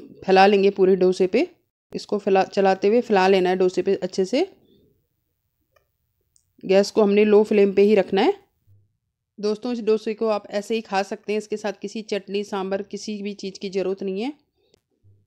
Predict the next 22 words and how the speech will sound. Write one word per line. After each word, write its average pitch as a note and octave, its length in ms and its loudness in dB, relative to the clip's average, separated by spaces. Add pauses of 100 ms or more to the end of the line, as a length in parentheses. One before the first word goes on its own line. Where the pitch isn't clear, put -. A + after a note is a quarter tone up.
(1000)
अब G#3 80 -6
मैं G#3+ 140 0
इसमें A3 220 -6
चीज़ G#3+ 280 -6
डाल F#3+ 200 2
रही F#3 140 -6
हूँ D4+ 140 -4
जो A3+ 160 -4
मैंने G#3+ 260 -4 (260)
बारीक G3+ 400 -6
क्रश G3+ 220 -6
करके G3+ 260 -8
रखी G3 220 -8
हुई G3 140 -10
थी। A#3 160 -12 (2000)
इसको - 240 -12
पूरा G#3+ 220 -4
चीज़ G#3+ 220 -8
से A3+ 120 -6
कवर G3+ 260 0
कर G3 160 -2
देंगे G#3 300 -4